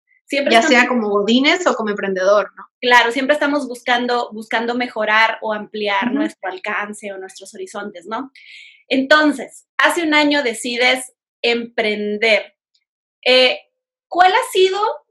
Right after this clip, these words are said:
Speaker 1: desde tu perspectiva? Porque pueden haber múltiples historias, unas más fáciles, unas más complejas, pero ¿cuál ha sido la parte más difícil para ti de emprender, de ser emprendedora?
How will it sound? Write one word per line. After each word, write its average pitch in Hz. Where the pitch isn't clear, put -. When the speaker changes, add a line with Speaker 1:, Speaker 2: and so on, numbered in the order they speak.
Speaker 1:
desde 240
tu 233
perspectiva? 269
Porque 247
pueden 294
haber 262
múltiples 269
historias, 214
unas 247
más 214
fáciles, 233
unas 220
más 208
complejas, 220
pero 311
¿cuál 381
ha 415
sido 440
la 381
parte 285
más 302
difícil 262
para 208
ti 330
de 214
emprender, 202
de 220
ser 254
emprendedora? 208